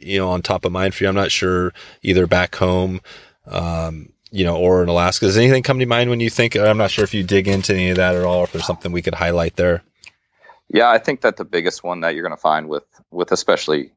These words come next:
Speaker 2: people in Alaska is gonna be a pebble mine.
Speaker 1: Yeah.
Speaker 2: Um, you know, that's, that's huge. Um,
Speaker 1: And that is right there in your back door. The pebble mine would affect Key Lick, or would it affect that area?
Speaker 2: Yeah, absolutely. I mean, it's just,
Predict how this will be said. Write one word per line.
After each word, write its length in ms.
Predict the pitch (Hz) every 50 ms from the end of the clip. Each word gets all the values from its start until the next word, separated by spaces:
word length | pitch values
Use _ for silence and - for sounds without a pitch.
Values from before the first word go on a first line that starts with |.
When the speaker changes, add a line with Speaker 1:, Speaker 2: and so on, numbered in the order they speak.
| _ _ _
Speaker 2:
people 240 | - - 76 - 82
in 60 | 73
Alaska 360 | 71 69 67 78 78 - - 73
is 100 | - -
gonna 120 | 73 67
be 100 | 67 64
a 40 | -
pebble 260 | - - 76 78 76
mine. 380 | 71 67 69 69 71 73 78 - _ _ _ _ -
Speaker 1:
Yeah. 200 | 90 95 92 - - _ _ -
Speaker 2:
Um, 440 | 69 71 69 69 71 71 71 - - _ _ _ _ -
you 100 | 85 80
know, 140 | 73 73 71
that's, 460 | - 80 - - - - - - - - _ _ _ _ _ _ _
that's 240 | 95 98 98 - -
huge. 560 | - - 85 85 85 85 85 80 - - - - - _ _ _ _ -
Um, 200 | 82 82 80 78 -
Speaker 1:
And 100 | 113 113
that 160 | 120 123 135
is 160 | 147 143 117 123
right 180 | 127 123 123
there 180 | - 131 127 123
in 80 | 123 120
your 100 | 117 113
back 220 | 113 113 113 -
door. 180 | - 120 127 107
The 60 | 95
pebble 180 | - 117 110 107
mine 160 | 110 107 101
would 120 | 101 95
affect 440 | 98 - - 110 107 - - - -
Key 180 | - - 123 123
Lick, 220 | 104 82 - -
or 220 | 95 104 104 101
would 120 | 98 104 104
it 120 | 110 104
affect 260 | 98 - - 104 -
that 140 | - 104 98
area? 320 | 101 104 107 110 117 127 - _ _ _ - - _ _ _ _ _ - _ _ - - -
Speaker 2:
Yeah, 320 | 113 98 92 101 98 95 90
absolutely. 640 | 95 98 92 - - 95 92 95 92 95 95 87 -
I 240 | - - - 85
mean, 220 | 87 87 85 85 87
it's 180 | 85 - -
just, 240 | - 82 78 - -